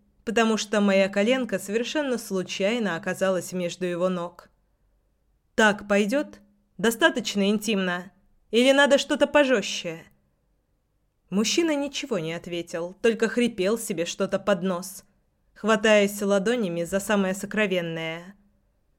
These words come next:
А молчание, как известно, знак согласия.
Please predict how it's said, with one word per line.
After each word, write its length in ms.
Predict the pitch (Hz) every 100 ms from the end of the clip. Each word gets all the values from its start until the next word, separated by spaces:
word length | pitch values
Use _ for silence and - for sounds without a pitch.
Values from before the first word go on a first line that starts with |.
| _ _ _
А 100 | -
молчание, 720 | 330 254 240 - 339 349 320 294
как 200 | 269 262
известно, 640 | 226 202 226 220 208 208
знак 240 | 190 269
согласия. 920 | - 185 160 165 175 - 175 170 165